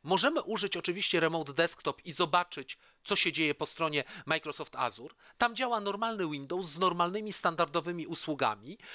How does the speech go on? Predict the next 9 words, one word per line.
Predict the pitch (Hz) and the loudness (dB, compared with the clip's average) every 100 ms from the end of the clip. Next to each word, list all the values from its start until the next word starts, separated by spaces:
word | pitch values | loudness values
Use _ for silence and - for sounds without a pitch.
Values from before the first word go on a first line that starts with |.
| - - | -12 0
a | 175 175 | 4 4
co | 175 208 | 2 -4
więcej, | 220 302 - 185 | -4 -4 -4 -2
możemy | 185 202 247 | -2 -2 -4
tam | 226 196 | -2 0
nawet | 185 175 214 | 2 0 0
instalować | 220 214 - 214 196 175 180 | -2 0 2 2 0 0 0
własne | 170 170 220 | 0 2 2
aplikacje, | 220 262 185 139 - - | 0 0 0 -2 -6 -16